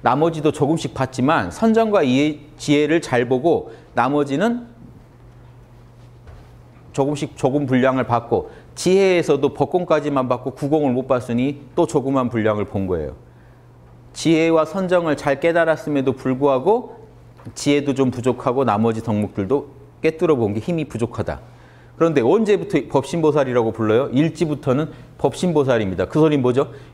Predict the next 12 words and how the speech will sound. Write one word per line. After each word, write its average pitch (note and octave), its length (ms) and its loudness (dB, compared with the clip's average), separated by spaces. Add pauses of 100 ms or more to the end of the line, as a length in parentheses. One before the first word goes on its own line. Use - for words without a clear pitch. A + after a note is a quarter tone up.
일지부터는 F#3+ 800 0
놀아도 F3+ 500 2
그냥 D3+ 320 0
법신이 D#3+ 640 -4 (180)
이미 C#3+ 320 0
드러나 C#3+ 340 0
있는 B2+ 280 0
거예요. G2+ 240 2
이 F#2+ 120 -2
양반은. D#2 460 -4 (1120)
이 A#2 80 2
양반은 A#2+ 520 2